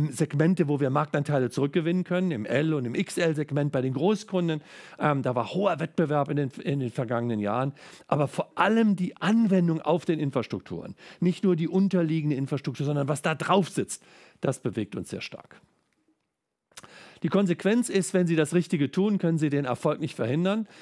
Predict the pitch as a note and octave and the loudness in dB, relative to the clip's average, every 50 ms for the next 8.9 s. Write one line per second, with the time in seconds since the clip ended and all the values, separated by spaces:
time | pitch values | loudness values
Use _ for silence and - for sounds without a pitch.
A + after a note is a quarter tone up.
0 | - - - - - _ - D3 C3+ B2 A3 G#3+ - - A3 - - F3 F3+ E3+ | -20 -20 -20 -20 -20 _ -4 0 2 2 0 0 -2 -4 -4 -2 0 0 0 0
1 | D#3 - - _ _ - D3 D3 D3 D3 D3+ C#3+ - - - D3 B2 D3+ G#3 G#3+ | -2 -6 -10 _ _ -4 -2 -2 0 -2 -2 -2 -2 -2 -2 0 0 2 2 2
2 | G3+ E3+ E3 D#3+ D3 - - D#3 D#3 E3 D3+ D3+ C3 - - - E3 G3 F#3 - | 2 2 2 0 0 -2 -2 -2 -2 -2 -2 -4 -6 -4 -2 0 0 0 0 -2
3 | D#3+ C#3+ D3 C#3 B2 B2+ C#3+ D3+ D3 - - F#2+ E2 D2+ D2 - - - - - | -2 -2 -2 0 0 0 0 0 -2 -4 -6 -6 -6 -8 -10 -16 -20 -20 -20 -20
4 | _ - E3+ E3 - - G3 E3 E3+ D#3+ F3 E3 - - F#3+ F#3 E3+ D#3+ E3 D#3+ | _ -8 -8 -6 -4 -2 -2 0 0 0 -2 -4 -2 -2 -2 0 0 0 -2 -2
5 | D#3 - - _ - - A3+ A#3 A#3 - - - F#3+ E3 - - - F3 D#3 C#3 | -4 -6 -12 _ -6 -2 -2 -2 -2 -4 -4 -4 -6 -6 -6 -4 -2 -2 0 0
6 | A#2 G2+ - - - F3+ F#3+ G3 G3+ G3 F#3+ - - - - - _ _ - - | -2 -4 -4 0 2 2 4 4 2 2 0 -4 -10 -20 -20 -20 _ _ -4 -2
7 | C#3+ D3+ - - C4 C#4 C4+ A3+ G3+ G#3 G#3 G#3 - - - _ _ _ _ - | -2 -2 0 2 4 4 4 4 2 0 0 -2 -8 -14 -20 _ _ _ _ 0
8 | B3 A#3 A3 G#3 F#3+ - - E3+ D3 - B2+ - - - - F2 - | 2 2 4 2 2 2 0 -2 -2 -2 -6 -6 -8 -10 -14 -14 -18